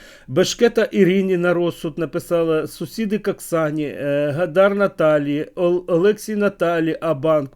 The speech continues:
Пані, пані Ареста перерахувала на PayPal і написала на канал. Пані Ареста, ви казали не називати прізвище. Я прізвище не називаю,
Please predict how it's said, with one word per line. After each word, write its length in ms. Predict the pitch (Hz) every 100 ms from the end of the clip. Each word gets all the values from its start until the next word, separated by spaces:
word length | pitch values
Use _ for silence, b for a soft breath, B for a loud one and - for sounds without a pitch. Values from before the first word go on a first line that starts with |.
| -
Пані, 340 | 180 196 214 208 - - - _ _ _ b b b _
пані 320 | 190 226 220
Ареста 640 | 214 185 185 190 147 -
перерахувала 840 | 147 160 160 160 - 156 202 202 165
на 160 | 165
PayPal 540 | - 156 131 196 202 175
і 20 |
написала 580 | 143 139 139 175 175 170
на 140 | 165
канал. 420 | 165 160 147 120 B B -
Пані 260 | 196 180
Ареста, 360 | 147 135 - 123
ви 140 | 190
казали 440 | 247 196 151 220 196
не 120 | 156
називати 540 | 143 120 135 180 180
прізвище. 540 | 135 135 110 98 - 98
Я 200 | 98 175
прізвище 580 | 175 247 196 151 -
не 200 | 104 139
називаю, 540 | 202 165 135 127 101